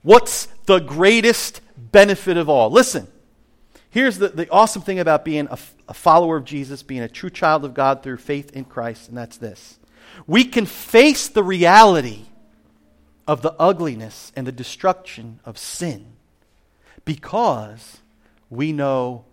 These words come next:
the greatest hope and the greatest news that's ever been given to, to mankind as well. So it's not all doom and gloom, because look at the greatest blessing that we have that, that, uh, James mentions here in verse eighteen.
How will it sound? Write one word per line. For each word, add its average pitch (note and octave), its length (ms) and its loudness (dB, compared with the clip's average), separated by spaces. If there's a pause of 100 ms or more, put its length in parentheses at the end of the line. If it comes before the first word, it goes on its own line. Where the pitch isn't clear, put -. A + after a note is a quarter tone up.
the A#2+ 100 -10
greatest A#2 480 -16
hope - 380 -8 (440)
and A2+ 120 -12
the A2 60 -12
greatest B2 440 -10
news B2+ 320 -4
that's A2+ 160 -14
ever A2+ 180 -16
been A2 180 -16
given A2 240 -16
to, G#2 120 -20 (260)
to C3+ 60 -14
mankind A2 540 -14
as G#2 120 -20
well. A2+ 300 -14 (600)
So B2 180 -8
it's A#2+ 140 -8
not D#3 220 2
all C#3 140 0
doom C3+ 220 -6
and B2+ 80 -10
gloom, C3 200 -6
because C3 300 -10
look F3+ 180 -2
at - 80 -8
the E3+ 60 -6
greatest E3 480 -2
blessing G3 480 0 (320)
that D#3 160 -2
we E3 140 -4
have A2+ 560 -2 (160)
that, C3 240 -4
that, B2 280 -6 (240)
uh, G#2+ 220 -10
James B2+ 340 -12
mentions B2 340 -10
here B2 140 -12
in A2+ 60 -14
verse B2+ 260 -10
eighteen. A2 540 -12